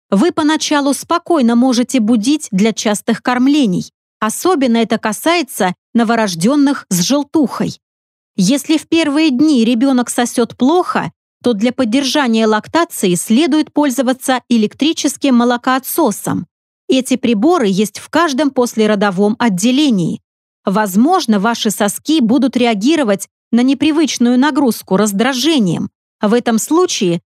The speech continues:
смазывайте их небольшим количеством грудного молока и затем просушивайте на воздухе. Позиция из-под руки. Сядьте поудобнее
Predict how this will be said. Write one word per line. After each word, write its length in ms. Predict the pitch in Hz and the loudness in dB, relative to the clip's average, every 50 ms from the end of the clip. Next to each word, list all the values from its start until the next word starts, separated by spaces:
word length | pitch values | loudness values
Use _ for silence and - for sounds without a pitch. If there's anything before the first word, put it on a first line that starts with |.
| _ _ - | _ _ -12
смазывайте 800 | - - 233 277 339 359 285 311 269 302 302 262 - - 285 | -4 0 0 2 0 0 -2 -2 0 0 0 0 0 0 0
их 140 | 277 - - | 0 2 0
небольшим 500 | 247 247 208 233 233 220 - - 233 226 | 0 2 2 0 0 -2 -2 0 -2 0
количеством 760 | - 233 220 226 311 311 - - 302 - - 247 262 254 233 | 0 0 0 0 0 0 0 -4 -4 -4 -2 0 0 2 2
грудного 480 | 202 240 254 220 214 262 254 226 254 247 | 2 0 0 2 0 0 0 2 2 2
молока 640 | 247 269 285 302 311 302 - 262 233 180 165 175 - _ _ _ _ _ _ | 2 2 2 0 -2 -2 -2 -4 -4 -4 -4 -6 -10 _ _ _ _ _ _
и 120 | 240 240 | -2 0
затем 560 | 196 170 214 202 - - - 247 285 320 311 - _ _ _ _ - | 0 0 -2 -4 -4 -4 -2 -2 0 0 -2 -4 _ _ _ _ -6
просушивайте 840 | 233 220 202 - - - 311 294 - - 285 240 262 254 - 277 254 | -4 -4 -4 -4 -2 -2 -2 0 0 -2 -2 0 0 0 0 0 2
на 160 | 254 277 269 | 2 2 2
воздухе. 720 | 277 339 330 247 180 165 190 185 - - - - 190 - - _ _ _ _ _ _ _ _ _ _ _ _ _ _ _ _ _ _ | 2 0 0 0 0 -2 -4 -4 -4 -4 -8 -8 -8 -10 -12 _ _ _ _ _ _ _ _ _ _ _ _ _ _ _ _ _ _
Позиция 800 | - 240 233 214 190 180 262 330 339 - - - 302 285 285 269 | -4 -4 -2 -2 -2 0 0 -2 -2 -4 -4 -2 0 0 0 0
из-под 500 | - 269 262 240 - - - 269 226 247 | 0 -2 -2 -2 -4 -4 -4 -2 0 0
руки. 540 | 277 320 302 - - 302 254 190 165 - - _ _ _ _ _ _ _ _ _ _ _ _ _ _ _ _ _ _ _ _ - | 0 0 -2 -2 -2 -2 -2 -2 -2 -6 -10 _ _ _ _ _ _ _ _ _ _ _ _ _ _ _ _ _ _ _ _ -12
Сядьте 560 | - - - 294 302 330 - - - 294 262 | -8 -4 -2 -2 -2 -2 -4 -4 -2 -2 -2
поудобнее 880 | - 285 277 285 247 226 311 339 330 214 208 208 190 170 170 165 - | 0 0 2 2 2 2 2 2 2 2 2 0 2 0 0 -2 -4